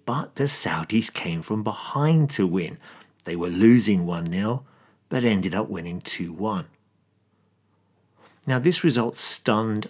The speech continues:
Argentina, which means that they could not really believe what had happened. They were surprised. Actually,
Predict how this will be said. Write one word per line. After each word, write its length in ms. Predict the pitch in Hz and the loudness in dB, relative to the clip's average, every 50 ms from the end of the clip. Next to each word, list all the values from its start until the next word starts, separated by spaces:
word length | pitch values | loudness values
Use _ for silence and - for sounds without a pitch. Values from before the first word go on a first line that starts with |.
| _ _ - | _ _ -8
Argentina, 1000 | - 98 92 180 - - 135 85 87 170 - - - - 165 - - - - - _ - - - - - - | -6 -4 -4 -4 -4 -4 -4 -6 -6 -6 -8 -8 -8 -8 -8 -8 -8 -10 -16 -20 _ -20 -20 -20 -20 -10 -4
which 220 | - 117 - - | -4 -4 -2 -2
means 320 | 123 127 139 147 147 143 143 | 0 2 4 4 4 2 2
that 120 | 110 - | -2 -4
they 140 | 104 104 104 | -2 -4 -4
could 240 | - - 104 90 92 | -2 -4 -6 -4 -2
not 260 | 107 110 110 120 - - | -4 -4 -4 -4 -8 -8
really 380 | - 110 104 90 95 90 95 | -4 -2 -2 -2 0 -2 -2
believe 840 | 85 80 95 95 92 95 120 139 131 104 98 110 123 123 - - - - | -2 -2 -2 0 2 4 4 4 4 4 2 2 0 -4 -6 -12 -14 -10
what 320 | 82 85 92 85 82 - | -6 -4 -4 -4 -6 -6
had 160 | - 92 - | -8 -8 -8
happened. 560 | - - - - 76 73 - - - 78 85 | -8 -10 -6 -6 -6 -6 -6 -6 -8 -8 -6
They 160 | 90 92 110 110 | -4 -2 -2 2
were 240 | 110 117 107 104 - - - - - - | 2 2 0 0 -6 -16 -20 -20 -18 -10
surprised. 1000 | - - - - 113 - - - - 113 95 85 80 67 - - - - - - _ _ _ _ _ _ - | -4 -4 -2 -2 -2 -4 -6 -10 -6 -6 -4 -4 -4 -6 -8 -10 -12 -12 -12 -14 _ _ _ _ _ _ -6
Actually, 460 | - 147 - - - 160 147 139 127 | -6 -4 -4 -2 -2 0 0 -2 -2